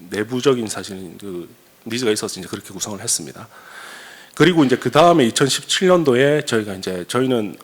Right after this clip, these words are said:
마케팅 클라우드를 도입을 한 게 아니고 이제 파르도스를 도입을 했습니다. 이제 파르도스를 도입을 한 이유도 뒷단에 좀 자세히 제가 설명을 드리도록 하겠습니다.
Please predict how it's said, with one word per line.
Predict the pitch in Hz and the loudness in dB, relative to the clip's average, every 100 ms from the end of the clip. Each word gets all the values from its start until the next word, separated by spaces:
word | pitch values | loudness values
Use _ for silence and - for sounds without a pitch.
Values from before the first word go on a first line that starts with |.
| - | -6
마케팅 | - - - 190 | -4 -4 -4 -4
클라우드를 | - 226 123 117 98 92 117 120 | 2 6 6 4 0 -2 -2 0
도입을 | 127 117 107 | 0 0 -2
한 | 113 | -4
게 | 113 | -4
아니고 | 104 85 113 147 170 135 | -4 -4 0 0 0 -10
이제 | 98 | -14
파르도스를 | 92 - 143 143 113 - - - 98 | -8 -2 2 2 0 -4 -8 -8 -10
도입을 | - 98 87 | -10 -12 -10
했습니다. | 82 - - - - - - - | -8 -8 -10 -14 -14 -14 -18 -20
이제 | - - | -20 -10
파르도스를 | - 123 123 113 | -6 -4 -6 -8
도입을 | - 113 107 107 | -8 -8 -8 -8
한 | 120 | -8
이유도 | 104 98 110 160 175 - - - - | -8 -8 -6 -6 -6 -16 -20 -20 -16
뒷단에 | 101 117 107 | -12 -10 -8
좀 | - 98 | -8 -8
자세히 | - 113 123 95 - - | -6 -6 -4 -4 -6 -18
제가 | - 80 | -16 -12
설명을 | - 104 107 | -12 -12 -16
드리도록 | - 104 - - | -14 -14 -14 -16
하겠습니다. | 85 - - - - | -14 -12 -12 -14 -20